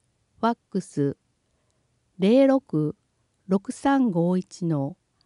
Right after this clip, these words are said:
八二二零。かっこ七、三月一日からの粗大ごみの収集の申し込みについて。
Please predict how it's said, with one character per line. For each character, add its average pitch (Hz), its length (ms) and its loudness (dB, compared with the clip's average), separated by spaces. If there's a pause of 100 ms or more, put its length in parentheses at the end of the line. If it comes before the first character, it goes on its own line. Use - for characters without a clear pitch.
(140)
八 269 400 0
二 269 320 6
二 175 320 -2
零。 170 260 -4 (2500)
か 294 140 4
っ 311 60 -2 (100)
こ 214 180 -2
七、 214 400 -2 (1300)
三 311 220 2
月 247 240 -2
一 214 340 -4
日 233 260 -4
か 190 120 -6
ら 170 160 -2
の 147 260 -4 (360)
粗 214 180 -4
大 277 240 0
ご 269 140 0
み 226 100 0
の 175 140 -2
収 226 260 -2
集 226 240 0
の 220 140 0
申 202 260 -2
し - 80 -20
込 226 100 -2
み 226 120 0
に 220 160 -2
つ - 160 -6
い 190 100 -4
て。 - 320 -8